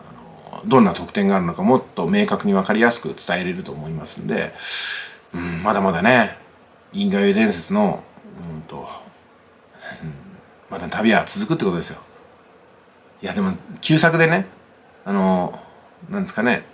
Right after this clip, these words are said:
全ての作品見て、外伝も映像を見てしまって、そこでもう、あ、銀河英雄伝説本当に終わったなと思ったところに、今回のリメイクとかね、あと舞台もありましたよね。うん、とにかくね、銀河英雄伝説と名が付くものだったら全部私は、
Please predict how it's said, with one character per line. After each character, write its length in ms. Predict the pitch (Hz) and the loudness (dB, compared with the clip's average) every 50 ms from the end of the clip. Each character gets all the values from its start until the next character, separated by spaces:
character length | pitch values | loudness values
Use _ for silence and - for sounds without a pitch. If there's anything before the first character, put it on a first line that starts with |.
| - - _ | -20 -20 _
全 260 | - - 165 165 160 | -10 0 2 2 4
て 80 | 147 147 | 6 6
の 300 | 156 156 127 87 - - - - - - - _ _ _ _ | 6 6 6 6 4 0 -8 -20 -20 -20 -20 _ _ _ _
作 260 | - - 117 - 123 | -2 -2 0 4 4
品 140 | 113 104 104 | 6 6 8
見 100 | 110 107 | 6 6
て、 380 | - - 104 98 87 76 - - - - - - 80 98 | 4 4 4 4 4 2 -2 -6 -12 -20 -18 -10 -6 2
外 200 | 107 117 123 117 | 4 6 8 8
伝 140 | 123 120 127 | 8 8 8
も 240 | 135 131 110 85 | 8 6 6 6
映 120 | 101 110 113 | 6 4 4
像 140 | 110 117 110 | 6 6 6
を 40 | |
見 100 | 113 120 | 6 6
て 100 | 113 104 | 6 4
し 100 | 95 - | 2 0
ま 100 | 85 80 | -2 -4
っ 40 | 80 | -4
て、 400 | - - 107 101 87 82 - - - - - - - - - - _ | -6 -4 -2 -2 -2 -2 -4 -8 -14 -20 -20 -20 -20 -20 -20 -20 _
そ 140 | - - 120 | -10 -6 -2
こ 100 | 135 139 | 0 2
で 60 | 143 | 4
も 240 | 151 160 147 117 104 | 6 6 8 8 8
う、 20 | |
あ、 100 | 113 104 | 8 6
銀 220 | 98 98 101 101 113 | 4 4 2 4 6
河 100 | 117 120 | 6 6
英 80 | 127 151 | 6 4
雄 100 | 165 160 | 2 2
伝 100 | 165 151 | 2 0
説 160 | - - - | -2 -4 -2
本 140 | 104 110 - | -2 2 4
当 60 | 127 | 4
に 60 | 123 | 6
終 80 | 123 123 | 6 4
わ 60 | 127 | 4
っ 60 | - | 2
た 80 | - 156 | 2 2
な 140 | 165 165 | 2 2
と 180 | 165 - - - - - - - - - _ _ | 0 -2 -8 -12 -14 -18 -20 -20 -20 -20 _ _
思 140 | - 135 139 | -4 -2 0
っ 20 | 143 | 0
た 100 | 139 - | 2 2
と 80 | 113 | 2
こ 80 | 110 110 | 2 2
ろ 80 | 113 | 4
に、 300 | 127 185 202 160 98 - - - - - - - _ | 4 6 4 4 4 0 -4 -12 -20 -20 -20 -20 _
今 200 | - - 120 117 | -4 0 0 2
回 120 | 107 104 95 | 2 2 2
の 100 | 92 90 | 2 2
リ 100 | 95 98 | 4 4
メ 120 | 107 104 | 4 4
イ 60 | 98 | 4
ク 80 | - - | 2 -2
と 80 | 87 | -6
か 100 | - 92 107 | -6 -2 0
ね、 140 | 143 156 - | 0 2 2
あ 80 | - 127 | 2 2
と 100 | 113 104 | 2 4
舞 120 | 139 226 | 4 6
台 200 | - 508 - 98 | 6 8 6 6
も 100 | 180 165 | 4 2
あ 40 | 170 | 0
り 60 | - | -2
ま 100 | 170 170 | -4 -6
し 80 | - - | -8 -10
た 80 | - | -12
よ 40 | - | -8
ね。 240 | 208 214 190 82 87 - - - - - - - _ _ _ _ - | -6 -6 -6 -6 -8 -14 -20 -20 -20 -20 -20 -20 _ _ _ _ -8
う 220 | 101 95 92 87 92 | -6 -6 -4 -4 -2
ん、 40 | |
と 140 | - - 233 | 2 4 6
に 80 | 247 196 | 6 6
か 120 | - 113 | 6 4
く 60 | 98 | 4
ね、 280 | 104 107 98 82 - - - | 4 4 2 2 0 -4 -4
銀 260 | 113 131 170 190 190 | 0 4 6 8 8
河 120 | 190 180 | 8 8
英 80 | 180 185 | 8 8
雄 180 | 185 185 180 175 | 8 8 8 8
伝 180 | 185 180 156 | 8 6 6
説 200 | 120 101 - - | 4 2 -2 -2
と 80 | - 90 | -2 0
名 140 | 87 98 107 | 2 4 4
が 120 | 117 117 | 4 2
付 120 | - - | 0 -2
く 60 | - 107 | -2 -2
も 80 | 95 | 0
の 80 | 90 82 | 0 0
だ 60 | 80 | -2
っ 40 | 82 | -4
た 120 | - 87 | -4 -6
ら 60 | 82 80 | -6 -6
全 280 | - - 185 220 233 160 | 2 6 6 6 8 6
部 60 | 110 | 4
私 280 | 90 - - 78 - 80 | 2 0 -2 -6 -6 -6
は、 140 | 71 - | -8 -8